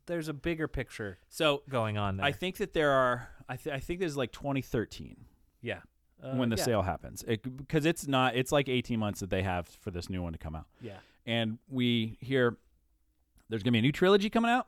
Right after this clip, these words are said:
Speaker 2: Boom. And there's gonna be new s-, standalone movies. Boom. So every year will be trilogy movie,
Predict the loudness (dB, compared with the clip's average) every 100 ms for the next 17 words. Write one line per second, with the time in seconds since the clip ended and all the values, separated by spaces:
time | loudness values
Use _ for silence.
0 | 6 10 12 10 -4 _ _ -4 -2 0
1 | 0 2 2 2 2 -2 -10 -16 -14 0
2 | 2 4 4 2 2 -2 -4 -10 6 8
3 | 8 2 -2 2 4 4 4 6 4 4
4 | -2 2 4 4 2 -2 -4 0 -2